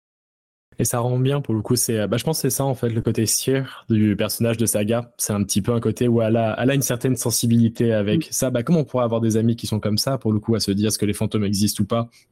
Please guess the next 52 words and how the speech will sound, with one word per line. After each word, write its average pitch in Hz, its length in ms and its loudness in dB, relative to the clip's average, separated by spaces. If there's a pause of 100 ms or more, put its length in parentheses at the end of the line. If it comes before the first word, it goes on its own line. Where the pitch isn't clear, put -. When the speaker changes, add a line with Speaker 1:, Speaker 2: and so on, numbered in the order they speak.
Speaker 1:
peut-être. 202 460 -2 (640)
Je - 100 -4
pense 156 160 0
qu'elle 127 140 0
est 120 60 2
dans 117 100 2
ce 113 160 0
range-là. 110 560 2 (460)
Et 127 100 2
vous 107 280 -2
avez 107 160 2
pas 120 140 -4
introduit 127 360 0
le 120 60 -6
personnage 120 540 0
dans 113 120 0
le 107 60 0
sens - 280 -4
où 110 40 -4
c'est 113 140 -2
un 98 340 0 (360)
petit 127 320 2
prodige 117 560 0
du 113 100 0
profi-, 113 480 -2
du 151 80 4
Speaker 2:
Mm. - 40 2
Speaker 1:
profilage 110 580 -2
comme 107 120 2
on 101 60 2
peut 110 80 0
avoir 107 160 2
dans 104 100 0
d'autres 104 160 2
séries 113 380 2
où 110 220 0
tout 120 80 2
le 123 40 4
monde 123 140 2
est 117 60 2
d'accord 117 340 0
que, 107 80 0
ouais, 110 220 2
elle 107 120 0
a 98 60 -2
des 101 100 -2
trucs. - 380 -6 (760)
Ça - 120 0
se 113 80 -2
fait 127 60 0
assez, 160 380 0
euh, 135 120 0